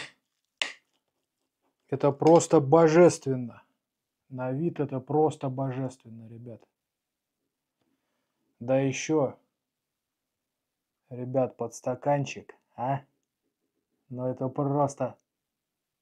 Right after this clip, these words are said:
что-то с чем-то. Не, серьезно. Аромат просто сказка, просто сказочный. А кашка очень влажная,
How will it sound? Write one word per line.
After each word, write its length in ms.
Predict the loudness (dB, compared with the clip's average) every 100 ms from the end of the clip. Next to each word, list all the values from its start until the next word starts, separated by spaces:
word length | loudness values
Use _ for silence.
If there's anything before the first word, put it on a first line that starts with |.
| _ _ _
что-то 460 | -14 -8 -6 -6 -10
с 40 |
чем-то. 560 | -8 -4 -2 -4 -12 -20 _ _ _ _ _ _ _ _ _ _ _ _ -8 -6 -2
Не, 140 | -2
серьезно. 560 | 0 4 8 8 6 -4 -12 _ _ _ _ _ _ _ _ _ _ _ _ _ -4
Аромат 680 | 2 4 6 6 6 2 -4
просто 320 | -2 0 0
сказка, 580 | -2 2 2 2 -8 -20 _ _ _
просто 280 | -8 -6 -8
сказочный. 720 | 2 4 4 0 -6 -14 -16 _ _ _ _ _ _ _ _ _ _ _
А 160 | -6 0
кашка 520 | 4 4 2 -4 -4 _ _ _ _ _ _ _ _ _ _ _ _ _
очень 300 | -4 -2 0
влажная, 640 | 4 6 6 2 -4 -8